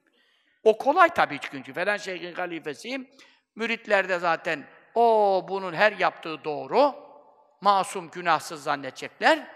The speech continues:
Her yaptığın yanlışı da bir keramet zannedecekler. Körü körüne eşeği şeyh çıkartsan dünya kadar mürit bulur. Öyle bir cahil bir toplumdayız. Ondan sonra kardeşim,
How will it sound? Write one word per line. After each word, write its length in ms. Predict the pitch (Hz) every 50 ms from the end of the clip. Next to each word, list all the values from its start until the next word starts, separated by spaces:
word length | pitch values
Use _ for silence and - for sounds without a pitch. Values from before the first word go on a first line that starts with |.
| - - _ _ _ _ _ _ _ _ _
Her 220 | - - 240 254 233
yaptığın 460 | 220 214 202 190 - - - 196 190
yanlışı 480 | 185 180 175 175 175 170 156 - 175 170
da 80 | 170
bir 60 | 151
keramet 520 | - - 180 170 165 160 156 165 160 156 -
zannedecekler. 680 | 156 139 139 135 135 - - 147 _ - 247 277 294 262 220 - - - - - _ _ _ _ _
Körü 300 | - - 240 254 254 240
körüne 500 | - 208 196 175 175 190 220 240 - - - - -
eşeği 360 | 208 214 - 226 220 240 247
şeyh 180 | - 240 220 -
çıkartsan 640 | - - 185 - 185 170 - - - 226 226 180
dünya 280 | 202 196 196 196 190 185
kadar 220 | 180 165 175 170
mürit 300 | 165 165 175 170 - -
bulur. 200 | 156 147 147 156 156
Öyle 300 | 180 190 185 175 170 156
bir 100 | 160 147
cahil 460 | - 180 170 165 156 - - 180 160
bir 60 | 170 160
toplumdayız. 840 | - 160 147 - - 156 143 135 135 131 147 208 277 320 - - - - - - - - - - - _ _ -
Ondan 400 | 233 262 269 247 247 247 240 226
sonra 320 | - - 208 196 196 180
kardeşim, 760 | - 185 180 170 156 160 156 139 - 247 294 330 349 -